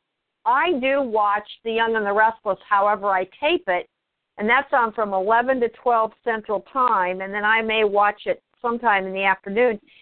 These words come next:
They didn't have any breaking news of something like that 'cause we're right next to Missouri. So it didn't happen before twelve o'clock, if it did, and I didn't turn the T V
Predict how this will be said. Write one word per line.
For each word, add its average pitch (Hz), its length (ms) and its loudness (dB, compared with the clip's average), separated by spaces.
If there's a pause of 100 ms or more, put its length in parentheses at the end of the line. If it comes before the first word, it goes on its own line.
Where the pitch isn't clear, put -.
(240)
They 226 120 2
didn't 294 280 2
have 269 220 0
any 285 180 2
breaking 240 600 -2
news 226 360 2
of 196 180 -8
something 233 320 -2
like 220 300 0
that 202 260 0
'cause 240 120 -4
we're 381 240 0
right 226 300 0 (180)
next 202 340 -4 (120)
to 202 60 -10
Missouri. 185 520 0 (640)
So 240 120 4
it 214 100 0
didn't 226 260 0
happen 277 440 0
before 254 340 0
twelve 240 300 -2
o'clock, 202 580 -2 (240)
if 214 160 -2
it 196 160 -6
did, 202 320 0
and 202 180 -4
I 220 160 0
didn't 226 260 -2
turn 220 220 -2
the 208 100 -2
T 214 200 -2
V 226 220 0